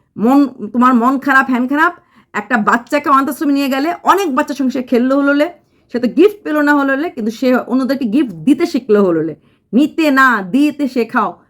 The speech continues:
বহুবার বলেছিলাম। হুম, এখন বলছো ফেরত দেবে, কেন? ড্রেসগুলি ছোট হয়ে গেছে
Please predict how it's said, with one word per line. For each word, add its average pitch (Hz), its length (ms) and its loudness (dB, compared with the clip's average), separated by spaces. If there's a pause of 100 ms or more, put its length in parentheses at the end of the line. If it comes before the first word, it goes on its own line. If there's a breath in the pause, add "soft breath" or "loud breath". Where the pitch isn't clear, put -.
(160 soft breath)
বহুবার 233 560 2
বলেছিলাম। 202 600 -8 (520)
হুম, 277 240 -4 (280 soft breath)
এখন 320 420 -2
বলছো 339 260 0
ফেরত 277 220 0
দেবে, 196 360 0 (200)
কেন? 254 280 -2
ড্রেসগুলি 226 380 0
ছোট 269 160 -2
হয়ে 330 160 0
গেছে 254 360 -4